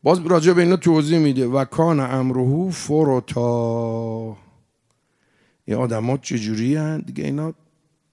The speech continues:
زدن تو خاکی دیگه، دیگه زیاده از حد به افراط مبتلا شدن. آره؟ معنای اینه دیگه آقا. خب، اون اول من کار داشتم.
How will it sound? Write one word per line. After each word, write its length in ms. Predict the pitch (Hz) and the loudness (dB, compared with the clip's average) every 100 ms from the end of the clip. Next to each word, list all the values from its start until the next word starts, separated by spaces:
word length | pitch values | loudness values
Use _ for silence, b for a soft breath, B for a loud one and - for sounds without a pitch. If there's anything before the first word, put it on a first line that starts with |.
| _ _ _ _ _ _ _ | _ _ _ _ _ _ _
زدن 400 | - 104 131 147 | -10 -8 -8 -8
تو 140 | - | -10
خاکی 400 | 135 117 107 143 | -10 -10 -10 -12
دیگه، 260 | 135 101 95 | -14 -14 -16
دیگه 260 | - 104 | -16 -16
زیاده 560 | 104 113 107 101 98 101 | -16 -12 -10 -8 -10 -10
از 260 | 98 101 95 | -12 -12 -14
حد 460 | - - 127 110 _ _ _ _ _ _ _ _ _ | -16 -10 -8 -8 _ _ _ _ _ _ _ _ _
به 160 | - 95 | -12 -12
افراط 360 | 90 95 90 85 - | -12 -14 -16 -16 -20
مبتلا 460 | 90 - 80 - | -20 -20 -20 -20
شدن. 360 | - - - - _ _ _ | -20 -20 -20 -20 _ _ _
آره؟ 360 | - 95 127 185 - b b _ _ _ | -14 -8 -8 -8 -14 b b _ _ _
معنای 260 | 101 104 127 | _ _ -20
اینه 140 | 147 | -20
دیگه 180 | 135 123 | -20 -20
آقا. 160 | 120 107 _ _ _ _ _ _ _ _ - | _ _ _ _ _ _ _ _ _ _ -20
خب، 220 | - 87 B B B B B B | -14 -16 B B B B B B
اون 140 | - 185 | -6 0
اول 400 | 202 180 190 233 | 2 2 0 -2
من 160 | 196 170 | -2 -6
کار 220 | - 160 | -6 -8
داشتم. 420 | 151 143 - 156 | -8 -10 -12 -14